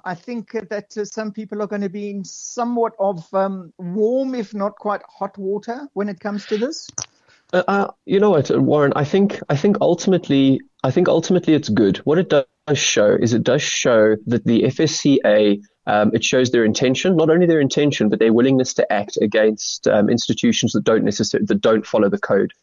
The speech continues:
Speaker 1: Mm.
Speaker 2: And I think what that would do, I think what that should do ultimately, um, is give some comfort to purchasers
Speaker 1: Mm.
Speaker 2: of financial products to know that there is oversight, uh, regulation oversight, and there are consequences.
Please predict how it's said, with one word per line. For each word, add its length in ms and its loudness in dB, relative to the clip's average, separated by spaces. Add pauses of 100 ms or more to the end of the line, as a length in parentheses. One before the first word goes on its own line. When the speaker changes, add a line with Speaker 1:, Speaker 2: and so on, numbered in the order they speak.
Speaker 1:
Mm. 200 -18
Speaker 2:
And 100 2
I 40 0
think 180 -2
what 160 2
that 200 0
would 220 0
do, 340 4
I 100 -4
think 160 0
what 140 2
that 120 0
should 320 0
do 160 2
ultimately, 640 0 (240)
um, 440 0 (100)
is 160 2
give 180 0
some 160 0
comfort 640 -2
to 480 2 (180)
purchasers 560 0
Speaker 1:
Mm. 80 2
Speaker 2:
of 80 -2
financial 440 0
products 440 -2
to 140 -2
know 220 4
that 160 -2
there 200 4
is 520 0
oversight, 640 0 (260)
uh, 100 2
regulation 580 2
oversight, 540 0
and 60 0
there 100 4
are 80 2
consequences. 800 -2